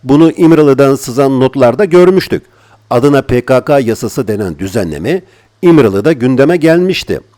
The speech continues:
Öcalan "Meclis komisyonu gelsin, kanun taslağı önereceğim." demiş. "Diğer suçları neden karıştırıyoruz? Bu defa sadece P K K için yasa çıkabilir." diye devam etmişti.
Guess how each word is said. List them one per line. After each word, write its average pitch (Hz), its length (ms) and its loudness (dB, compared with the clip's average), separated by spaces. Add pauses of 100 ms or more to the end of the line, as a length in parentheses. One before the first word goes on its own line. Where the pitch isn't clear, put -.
(400)
Öcalan 127 460 0
"Meclis 92 460 -6
komisyonu 143 500 -2
gelsin, 139 500 0 (360)
kanun 123 380 0
taslağı 160 500 0
önereceğim." 147 580 0
demiş. 107 440 -4 (540)
"Diğer 190 260 2
suçları 104 600 -8
neden 135 300 -2
karıştırıyoruz? 175 760 0 (320)
Bu 147 140 0
defa 190 340 2
sadece 147 500 0
P 92 220 -8
K 107 200 -6
K 175 200 0
için 165 280 -2
yasa 110 260 -4
çıkabilir." 156 560 0
diye 151 200 0
devam 196 320 2
etmişti. 156 460 -4